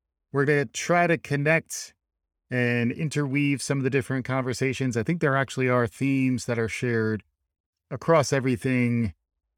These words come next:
that Dan and Terry and Tarlin are doing, very much in line with what we're trying to do here on Trending in Ed and at Palmer Media. Let us know what you think. Hit us up at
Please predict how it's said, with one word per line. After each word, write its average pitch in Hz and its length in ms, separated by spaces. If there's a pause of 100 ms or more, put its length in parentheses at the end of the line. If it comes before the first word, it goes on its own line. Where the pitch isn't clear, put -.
that 107 420
Dan 120 420
and 104 200
Terry 117 600
and 104 220
Tarlin 110 760
are 101 260
doing, 113 680 (580)
very 131 220
much 123 220
in 123 100
line 120 200
with 110 160
what 123 160
we're 117 260
trying 117 280
to 110 80
do 113 200
here 113 640
on 107 240
Trending 113 340
in 107 120
Ed 110 360
and 110 280
at 104 200
Palmer 104 360
Media. 113 600 (720)
Let 143 140
us 165 140
know 170 80
what 170 160
you 147 80
think. - 440 (640)
Hit 151 220
us 151 180
up 165 300
at 156 320